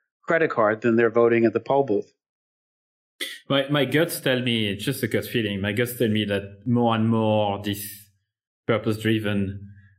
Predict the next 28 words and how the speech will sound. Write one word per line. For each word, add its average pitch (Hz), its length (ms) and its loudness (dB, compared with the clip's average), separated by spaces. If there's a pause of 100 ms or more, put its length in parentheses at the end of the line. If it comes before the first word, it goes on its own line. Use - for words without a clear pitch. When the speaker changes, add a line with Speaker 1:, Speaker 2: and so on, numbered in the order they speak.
(160)
Speaker 2:
uh, 104 420 0
style 110 280 0
of 107 80 2
organization 107 640 0
are 107 80 0
gonna 98 160 -2
flourish 107 460 0
more 107 140 0
and 110 80 0
more. 107 140 0
'Cause 113 160 -2
you 131 100 2
mentioned 131 380 0
those, 110 180 0
those, 107 380 -2 (360)
the 113 80 2
G 123 200 0
word 120 320 2
and 107 120 0
the 107 160 -2
M 117 240 0
word, 95 300 -2
the 101 160 -4 (100)
millennials 110 500 0
and 104 160 -2
Gen 104 220 -2
Z, 101 220 -4
right? 101 280 -2